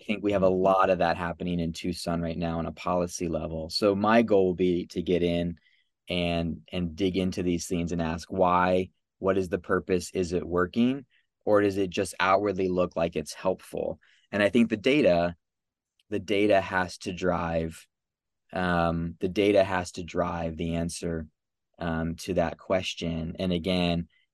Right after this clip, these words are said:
uh, I don't think we can be an equitable city when rent has gone up forty percent,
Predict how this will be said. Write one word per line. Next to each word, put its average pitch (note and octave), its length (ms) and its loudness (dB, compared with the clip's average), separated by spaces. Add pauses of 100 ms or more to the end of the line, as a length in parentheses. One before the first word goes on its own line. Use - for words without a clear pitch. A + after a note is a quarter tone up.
(120)
uh, E2+ 300 -4
I G2 80 4
don't G2 200 0
think F#2+ 160 -4
we F#2 120 -2
can F#2 180 -6
be F2+ 140 0
an D#2+ 140 -2
equitable F2 680 0
city E2 680 -2 (380)
when E2+ 680 0 (320)
rent F#2+ 160 0
has F#2 140 -4
gone F2+ 180 0
up F2 120 -4
forty F2 300 -2
percent, E2 600 -6